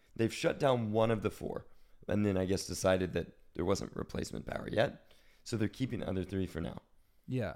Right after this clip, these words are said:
Speaker 1: And these are mini Chernobyls, so graphite moderator, um, you know, no containment, although they're so small, maybe they have something, but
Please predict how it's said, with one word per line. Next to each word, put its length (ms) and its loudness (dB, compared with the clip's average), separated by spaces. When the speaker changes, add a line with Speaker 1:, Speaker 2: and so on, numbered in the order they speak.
Speaker 1:
And 120 4
these 140 4
are 300 6
mini 400 0
Chernobyls, 480 -4
so 300 -2
graphite 580 2
moderator, 680 0
um, 500 -2
you 120 -4
know, 220 -4
no 160 2
containment, 640 -2
although 380 0
they're 100 -4
so 160 -2
small, 340 2
maybe 280 -2
they 100 -4
have 220 -4
something, 360 -10
but 160 -6